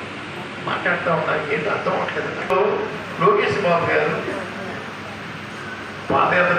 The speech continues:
చేయించారు చంద్రబాబు నాయుడు గారు, వారి కుమారు కోసం. దేనికోసం?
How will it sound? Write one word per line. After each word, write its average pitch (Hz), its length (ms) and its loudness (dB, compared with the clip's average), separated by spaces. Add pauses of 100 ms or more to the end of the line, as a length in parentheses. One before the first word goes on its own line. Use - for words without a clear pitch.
చేయించారు 165 400 2
చంద్రబాబు 131 340 2
నాయుడు - 240 -2
గారు, - 140 -6 (400)
వారి 147 240 4
కుమారు 135 300 0 (100)
కోసం. - 220 -4 (1900)
దేనికోసం? 190 480 2